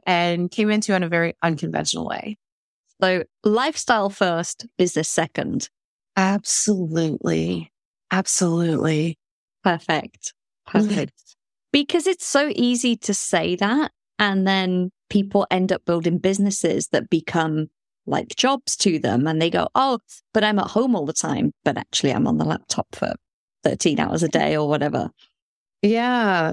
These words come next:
Speaker 1: that's such a really great point. I don't think there is, uh, such a thing as work-life balance in the way that we have defined it as, like, "Okay, if I do all these th-, things now and I work really hard right now and I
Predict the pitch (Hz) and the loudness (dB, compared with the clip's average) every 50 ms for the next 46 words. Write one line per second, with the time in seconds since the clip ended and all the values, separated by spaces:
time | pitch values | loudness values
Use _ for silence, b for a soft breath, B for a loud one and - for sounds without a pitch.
0 | - - 247 254 - - 392 - - 440 381 339 262 254 233 196 196 180 - _ | -4 -2 -2 -2 0 0 0 0 0 0 2 2 2 2 2 0 0 -2 -2 _
1 | - - 165 160 160 147 123 - _ _ _ _ _ - 196 202 220 240 254 240 | -4 0 0 0 0 0 -4 -6 _ _ _ _ _ 0 2 2 2 2 0 0
2 | - 247 233 220 214 - 208 190 185 180 175 175 170 170 165 165 165 156 - 175 | 0 2 2 2 2 0 2 2 2 2 2 2 2 2 0 0 0 0 0 0
3 | 165 - - 208 190 - 190 165 175 175 165 165 160 151 147 165 160 151 - - | 0 0 0 -2 0 0 0 0 2 2 2 0 0 0 -2 -2 -4 -2 0 0
4 | 151 147 147 - - 147 147 143 147 151 151 147 165 - - - - 170 160 160 | 0 0 0 0 0 0 2 2 2 0 0 -2 -2 -4 -4 -2 0 0 2 2
5 | 151 151 139 139 143 135 - - 151 151 151 151 151 160 156 147 151 - 170 160 | 2 2 2 2 2 0 0 -2 -4 -4 -2 -2 0 2 2 0 0 0 -4 -2
6 | - 147 135 135 147 175 185 214 233 247 247 - - - 156 156 151 147 156 151 | 0 0 0 2 2 2 2 2 2 0 0 -2 -2 0 0 0 0 0 -2 -2
7 | - - - 156 143 - _ _ - 165 - - - - 170 - 156 156 151 143 | -4 -2 0 -2 -2 -2 _ _ -4 -4 -2 -2 -2 -2 0 0 0 0 0 -2
8 | - - 262 294 294 277 269 254 254 240 - 208 208 202 202 196 - - 202 190 | 0 0 2 2 2 2 2 0 0 0 0 0 0 2 0 -2 0 0 0 0
9 | 180 - 185 175 175 175 175 165 160 160 170 196 254 262 - 269 262 247 254 214 | 0 0 0 2 2 2 0 0 0 2 2 2 2 0 0 0 0 2 2 2
10 | 214 202 196 180 190 175 180 180 175 165 160 160 160 160 160 160 156 156 151 151 | 2 0 0 0 0 -2 0 0 -2 -2 0 0 0 0 0 2 2 2 2 0
11 | 156 | -2